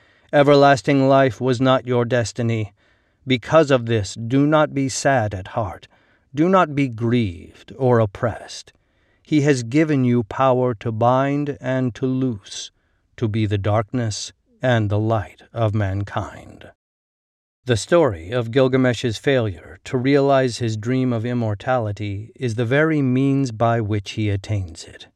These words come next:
The epic itself is immortality,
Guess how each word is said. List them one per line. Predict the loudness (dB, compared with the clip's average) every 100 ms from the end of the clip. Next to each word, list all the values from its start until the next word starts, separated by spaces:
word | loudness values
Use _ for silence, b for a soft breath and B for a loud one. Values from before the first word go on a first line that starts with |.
| _ _ _ _ _ _
The | -2 2
epic | 2 2 0
itself | -2 -2 2 2 0 -8
is | -2 0 0
immortality, | 0 0 0 -2 -6 -8 -16 -20 -20